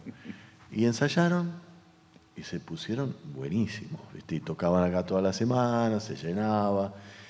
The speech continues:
Y yo vi una movida, porque C B G Bs, aparte lo genial de él también, medio inocentón, era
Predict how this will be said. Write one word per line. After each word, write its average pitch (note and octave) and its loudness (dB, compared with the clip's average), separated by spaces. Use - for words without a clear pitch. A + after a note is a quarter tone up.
Y F2+ -4
yo G#2+ 4
vi A2+ 4
una B2 4
movida, C#3+ 4
porque G2 0
C C#3 2
B C3+ 6
G C#3 8
Bs, G#2 8
aparte E2+ 4
lo B1 -4
genial E2+ 6
de F2+ 10
él F2+ 6
también, E2+ 6
medio E2+ 2
inocentón, D#2+ 2
era D#2 -2